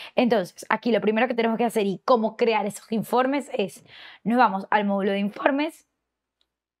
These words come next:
Una vez estemos allí, nos vamos a crear informes. Y cuando estemos creando informes, tenemos que generar o tenemos que ver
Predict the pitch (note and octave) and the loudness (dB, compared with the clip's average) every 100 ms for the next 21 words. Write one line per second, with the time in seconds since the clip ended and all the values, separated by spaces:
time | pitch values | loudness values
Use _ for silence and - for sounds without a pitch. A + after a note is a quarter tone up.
0 | _ _ _ _ _ _ - A#3 A#3 G#3+ | _ _ _ _ _ _ -2 2 2 2
1 | A3 G#3 G3 F#3 G3+ - - - - A3+ | -2 0 0 2 -2 -4 -18 -18 -2 2
2 | A3 G3+ G3 - G#3+ G3+ G#3 G3+ G3+ - | 2 2 0 0 0 4 4 4 -2 4
3 | D4+ C#4 C#4 E4 - _ _ _ _ _ | 4 4 0 -4 -10 _ _ _ _ _
4 | - - - - E4 B3+ A#3 A#3 A#3+ B3 | -20 -20 -10 2 4 6 4 2 0 2
5 | A#3+ A3+ A#3 A#3+ - A3 G#3+ A3 G#3 A3 | 2 4 2 0 2 0 0 -2 -2 0
6 | B3+ - A#3+ A#3 G#3 G#3+ G#3 G3 A#3 C4 | -2 0 0 2 2 4 2 2 -2 -2
7 | - C4+ G#3 A3 G#3 A#3 | -2 -2 2 2 0 -4